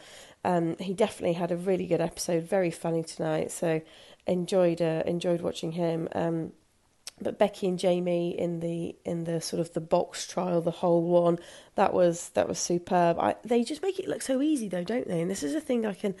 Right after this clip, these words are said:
never really understand as a viewer, uh, after all these years: is that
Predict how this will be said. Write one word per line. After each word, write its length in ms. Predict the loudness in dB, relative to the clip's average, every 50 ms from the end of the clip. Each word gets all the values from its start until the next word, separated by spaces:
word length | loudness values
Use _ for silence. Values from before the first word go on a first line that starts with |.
| -10 -18 -18 -18 -18 -8 -2
never 240 | 0 0 2 2 2
really 200 | 0 0 0 0
understand 400 | -2 -4 -4 -4 -2 -2 0 -2
as 120 | -2 -2
a 80 | -4 -4
viewer, 480 | -2 0 0 2 4 2 2 0 -2 -4 -6
uh, 100 | -6 -8 -6 -6
after 320 | -8 -8 -8 -8 -8 -8
all 80 | -6 -4
these 260 | -2 -2 -2 -2 2
years: 240 | 2 2 2 2 0
is 120 | -2 -2
that 160 | -2 -2 -2